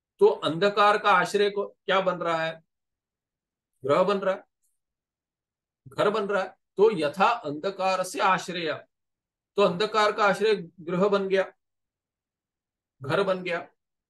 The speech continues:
और उसका विषय भी, अंधकार का क्या विषय कहेंगे? अंधेरे में अपना घर भी नहीं दिख रहा है, अंधेरे का आश्रय अपना घर ही है और अपना घर अंधेरे से नहीं,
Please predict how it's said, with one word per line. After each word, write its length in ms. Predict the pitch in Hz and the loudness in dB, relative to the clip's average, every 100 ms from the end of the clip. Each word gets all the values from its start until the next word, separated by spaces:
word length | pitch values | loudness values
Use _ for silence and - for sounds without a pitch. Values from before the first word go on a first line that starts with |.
| _ 175 | _ 2
और 160 | 214 | 2
उसका 240 | 202 214 233 | 2 2 0
विषय 360 | 196 - 226 | 0 2 2
भी, 100 | 214 | 4
अंधकार 440 | 180 175 202 202 208 | 0 0 -2 -2 0
का 160 | 208 | -2
क्या 180 | 202 208 | -2 -4
विषय 300 | 208 196 202 | -4 0 -2
कहेंगे? 360 | 190 180 175 180 _ _ _ _ _ _ _ _ _ _ _ _ _ _ _ _ _ _ _ | -2 -14 -16 -20 _ _ _ _ _ _ _ _ _ _ _ _ _ _ _ _ _ _ _
अंधेरे 520 | 139 147 160 196 226 220 | -4 -2 0 2 2 2
में 280 | 202 240 254 160 | -2 -4 -6 -12
अपना 340 | 147 185 202 | -4 2 2
घर 200 | 196 202 | 2 0
भी 120 | 208 | 2
नहीं 160 | 202 196 | 0 0
दिख 180 | 190 185 | -2 -4
रहा 120 | 170 | -8
है, 120 | - _ _ _ _ _ _ _ _ | -8 _ _ _ _ _ _ _ _
अंधेरे 480 | 143 165 170 208 220 | 0 0 2 4 4
का 120 | 220 | 4
आश्रय 360 | 208 190 208 214 | 4 4 2 0
अपना 280 | 196 196 202 | 0 0 -2
घर 180 | 170 185 | 0 -2
ही 160 | 190 | -2
है 300 | 240 233 170 _ _ 151 | -2 -2 -4 _ _ -2
और 380 | 160 330 403 _ - | 0 0 -4 _ -14
अपना 300 | 151 190 214 | -10 -4 -2
घर 180 | 185 220 | -2 -4
अंधेरे 600 | 170 160 196 208 220 - _ _ _ _ | -4 -2 0 2 0 -6 _ _ _ _
से 420 | _ 202 247 - _ _ _ _ 165 | _ 0 0 -4 _ _ _ _ -6
नहीं, 360 | 202 254 - | -4 -4 -10